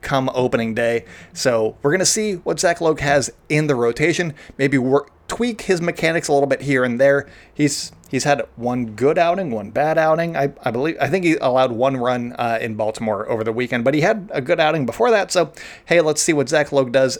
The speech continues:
in the bullpen the rest of the season. Then you got Paul Blackburn, who, I mean, I know that I host an A's podcast, but completely forgot about him.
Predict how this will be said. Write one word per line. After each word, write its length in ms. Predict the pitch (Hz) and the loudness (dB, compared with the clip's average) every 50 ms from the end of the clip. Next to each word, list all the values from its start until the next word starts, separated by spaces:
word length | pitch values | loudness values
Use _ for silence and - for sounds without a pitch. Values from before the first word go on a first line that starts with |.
| - - | -4 -2
in 180 | 165 170 - | -2 0 0
the 60 | 151 | 0
bullpen 440 | 135 131 131 127 131 - 131 117 113 | 2 2 2 2 2 0 0 0 0
the 80 | 110 110 | 0 0
rest 220 | 113 123 123 - | 2 0 0 -2
of 40 | 113 | -4
the 80 | 113 107 | -4 0
season. 380 | 123 139 131 123 123 120 - - - - - - - - | 2 2 2 2 0 -4 -6 -10 -16 -20 -20 -12 -4 -2
Then 160 | 143 185 240 | 0 0 2
you 40 | 247 | 2
got 220 | - 240 - - - _ _ - | 2 0 0 -2 -8 _ _ -2
Paul 220 | - 214 262 254 | 2 4 4 4
Blackburn, 540 | 185 180 226 277 269 - 151 131 123 120 120 | 4 2 0 0 2 2 2 2 0 0 0
who, 320 | 120 139 139 135 135 127 - _ - - - - - - - - _ _ _ _ - - - _ _ _ _ _ - | 2 2 2 2 2 -2 -6 _ -20 -20 -20 -20 -20 -20 -20 -20 _ _ _ _ -20 -20 -20 _ _ _ _ _ 0
I 80 | 123 | 2
mean, 180 | 139 151 147 139 | 2 4 4 4
I 80 | 135 | 4
know 160 | 143 170 190 190 | 4 4 4 4
that 140 | 180 151 | 4 2
I 140 | 139 131 123 | 2 2 0
host 420 | 117 - - - 175 190 185 - 156 | -2 -4 -4 0 2 2 2 2 2
an 60 | 143 | 4
A's 180 | 160 202 208 | 4 4 4
podcast, 480 | - - 165 220 233 - 143 131 127 - | 2 0 -2 -2 0 2 2 0 2 0
but 160 | 127 117 - - - _ - | -4 -4 -6 -10 -20 _ -4
completely 640 | - 175 156 - - - 247 302 302 269 262 240 - | -4 -4 -4 -4 -2 0 0 0 0 0 0 0 0
forgot 500 | - - 196 175 151 143 180 202 277 285 | 0 -2 -2 -2 0 2 2 4 4 4
about 340 | 220 160 135 117 117 117 | 4 2 2 0 -2 0
him. 360 | 123 127 131 147 185 202 180 | 2 2 4 4 2 -4 -8